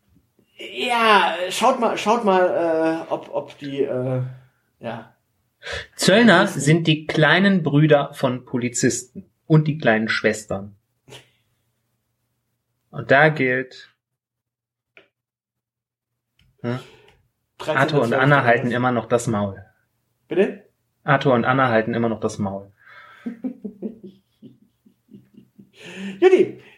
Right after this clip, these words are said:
Speaker 1: in diesem Sinne, macht's euch, macht's euch schön, macht's euch hübsch. Äh, wir hören uns, äh, nächsten Samstag schon, äh, gemeinsam unterm Baum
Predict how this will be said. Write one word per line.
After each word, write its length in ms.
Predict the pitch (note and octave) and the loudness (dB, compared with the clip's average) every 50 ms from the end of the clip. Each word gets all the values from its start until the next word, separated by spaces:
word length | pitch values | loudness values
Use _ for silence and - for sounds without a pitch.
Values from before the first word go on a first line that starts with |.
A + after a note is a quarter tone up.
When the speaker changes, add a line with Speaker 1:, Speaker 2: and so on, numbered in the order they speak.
| _ _ _ _ _ _ _ _ - - - - - - - - - - - - - _ _ | _ _ _ _ _ _ _ _ -20 -20 -20 -18 -20 -20 -20 -20 -18 -18 -18 -18 -18 _ _
Speaker 1:
in 120 | - F#3+ G3+ | 0 0 2
diesem 220 | C#4 D#4+ F#4 E4 | 2 2 0 2
Sinne, 540 | G3 F#3+ G#3 G#3 G3+ G#3 G3+ G3 - - - _ _ _ _ _ _ _ _ _ _ _ _ _ _ _ _ _ _ - - - - - - _ _ _ _ _ _ _ _ _ _ _ _ _ _ _ _ _ _ _ _ _ _ - - - - - - | 4 4 4 4 4 4 2 0 -4 -10 -18 _ _ _ _ _ _ _ _ _ _ _ _ _ _ _ _ _ _ -18 -18 -16 -18 -20 -20 _ _ _ _ _ _ _ _ _ _ _ _ _ _ _ _ _ _ _ _ _ _ -20 -20 -20 -20 -20 -14
macht's 380 | - B2+ C3 C#3+ C#3+ - - C3 | -6 -2 0 0 0 -2 -2 0
euch, 200 | C3 C3+ C3 C#3 C3 - - - - - | 0 0 0 -2 -4 -8 -10 -14 -16 -6
macht's 280 | A2+ B2+ D3+ C#3+ - C#3 | -4 -2 -2 0 0 0
euch 280 | C3+ C3+ C3+ C3 - | 0 0 -2 -6 -2
schön, 280 | - G#3 - - - C4+ | 2 2 4 4 2 0
macht's 200 | F3 D3 - - | -2 -2 0 0
euch 160 | C3+ B2+ - | -2 -2 -2
hübsch. 360 | - - - - - - - - - - - _ _ _ _ _ _ - | -4 -6 -6 -8 -14 -16 -18 -20 -20 -20 -20 _ _ _ _ _ _ -2
Äh, 220 | - D#3+ D3+ D3+ | 0 0 0 2
wir 120 | D3+ D3+ | 2 2
hören 180 | C#3+ D3+ F3+ A3 | 4 4 4 4
uns, 440 | A#3+ A#3+ A#3 - - - - - - | 2 0 -4 -8 -10 -14 -14 -16 -12
äh, 200 | - - - - - | -12 -10 -10 -10 -12
nächsten 480 | C#3+ C#3+ D#3+ D#3+ D#3+ - - D#3+ D3 C#3 | -10 -4 -2 -2 -2 -2 -4 -6 -2 0
Samstag 480 | D#3+ A3 D#4+ - - - E3+ D3 C#3 | 0 0 0 -2 -4 -4 -4 -4 -4
schon, 480 | - - E3+ F3+ F#3+ G3 G3 F#3+ G3 - - - - - - _ - | -2 -2 -2 0 0 -2 -4 -6 -10 -16 -20 -20 -20 -20 -20 _ 0
äh, 360 | E3 E3+ E3+ E3+ E3+ E3+ E3+ | 4 4 6 6 6 6 4
gemeinsam 560 | E3 E3 D#3+ E3 - - F#4 E4 C4+ B3 A#3 | 2 0 0 0 0 0 2 2 2 0 2
unterm 360 | - G#3 G#3 G3 G#3 F#3+ F3+ D#3 | 0 0 2 2 2 2 2 2
Baum 560 | D3 D3 D3+ D3+ D3 D3+ D3+ D3 D3 - | 4 4 4 2 0 -4 -8 -10 -12 -16